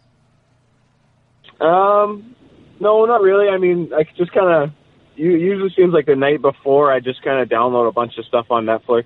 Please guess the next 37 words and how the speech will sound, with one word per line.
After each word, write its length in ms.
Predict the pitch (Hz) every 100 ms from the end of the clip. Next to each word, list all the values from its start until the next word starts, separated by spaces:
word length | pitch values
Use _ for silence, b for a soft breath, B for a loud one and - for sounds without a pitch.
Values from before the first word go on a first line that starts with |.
| -
and 220 | 120 107 110 _ _ _ _ _ -
try, 220 | 123 -
try 200 | - 123
to 80 | 110
watch 280 | 110 110 113 113
that. 340 | 107 110 113 _
And, 320 | 117 107 104
um, 400 | 104 104 101 101 - _ _ _ _ _
you 100 | 139
know, 80 | 135
on 60 | 147
the 80 | 139
road 160 | 139
we 60 | 139
go 100 | 139
to 80 | 139
team 240 | - 139
dinners 500 | 127 131 135 139 131
and 180 | 127 120
kinda 220 | 143 127
hang 240 | 131 123 117
out. 240 | 117 120
It's, 140 | 117 - - - - - - 131
it's 180 | 120
good. 200 | - 139 127
We 120 | 135
have 220 | 139 139
a, 260 | 135 127 123
we 80 | 131
have 100 | 131
a 40 |
pretty 220 | 147 147
close 300 | - 131 123 -
team 180 | 113 113
here, 220 | 117 107 -
so, 240 | 113 107 - _ _ _ -
um, 340 | 107 101 98